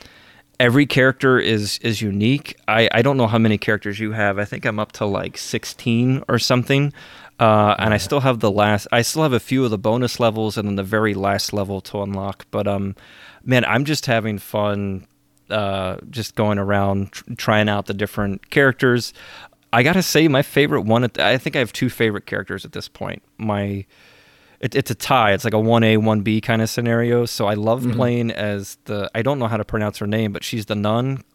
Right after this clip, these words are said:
Speaker 1: Clarice or whatever, Clarice.
Speaker 2: Yeah, yeah,
Speaker 1: And she
Speaker 2: yeah.
Speaker 1: starts out with the Santa water. She's
Speaker 2: Right.
Speaker 1: amazing because her early levels, everything is, like, her area of effect is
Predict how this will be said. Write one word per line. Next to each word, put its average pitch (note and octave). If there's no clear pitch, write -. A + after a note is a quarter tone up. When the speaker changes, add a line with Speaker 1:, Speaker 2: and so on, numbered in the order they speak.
Speaker 1:
Clarice C3
or C#3
whatever, C#3+
Clarice. A#2
Speaker 2:
Yeah, B2+
yeah, G#2
Speaker 1:
And A#2+
she A#2+
Speaker 2:
yeah. A2
Speaker 1:
starts C3+
out C#3
with B2
the A#2+
Santa A#2+
water. C#3
She's C#3
Speaker 2:
Right. D3
Speaker 1:
amazing A2+
because A#2
her C#3+
early C3
levels, A2+
everything A2+
is, G#2
like, G#2+
her A2
area B2
of A2+
effect A2
is G2+